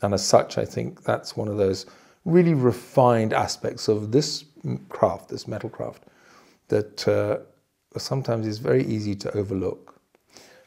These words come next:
Uh, the Kashira, just like the Kojiri on the Saya, um, is buffalo horn and lacquered, the same shape. So we know that these two came together.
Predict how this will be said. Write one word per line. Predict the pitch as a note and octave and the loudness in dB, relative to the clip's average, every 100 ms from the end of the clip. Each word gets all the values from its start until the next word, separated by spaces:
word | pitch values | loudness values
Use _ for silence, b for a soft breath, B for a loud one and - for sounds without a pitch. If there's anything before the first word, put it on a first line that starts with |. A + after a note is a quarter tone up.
| - | -6
Uh, | A2+ | -4
the | A#2 | -2
Kashira, | - A#2 - F3+ F3 F#3 F#3 - _ _ | -2 -2 4 8 8 6 2 -16 _ _
just | - B2 - | 4 4 6
like | A#2 A2 | 2 2
the | A2+ | -4
Kojiri | - A2+ A2+ B2 B2 | 2 2 4 6 6
on | G#2 | 4
the | G2 | 0
Saya, | - E3+ E3+ E3 B B B B - A#2 | 0 2 2 0 B B B B -2 0
um, | G#2+ G#2+ A2 - | 2 0 -4 -2
is | G#2 G2 - | -4 -4 2
buffalo | B2+ A2 B2 G#2 | 2 4 4 2
horn | A2 G#2+ G#2 A2+ - | 2 -2 -4 -6 -10
and | G2+ G#2 | -8 -4
lacquered, | A2 - B2+ - b b b _ | -6 -2 -2 -2 b b b _
the | B2 | -2
same | A2+ - C3 A2 | 2 6 6 6
shape. | - G#2 - | 2 2 4
So | A2+ | 4
we | A2+ A#2+ | 6 6
know | B2+ A#2+ | 8 8
that | A2 - A#2+ | 6 0 2
these | A#2 A2+ G#2+ - B B B | 4 4 0 -6 B B B
two | - B2+ A#2 G#2+ - | -2 2 2 0 -6
came | - B2+ A2+ | 2 4 4
together. | F#2+ G#2 G#2 F#2 F2+ - | -2 0 2 2 0 -6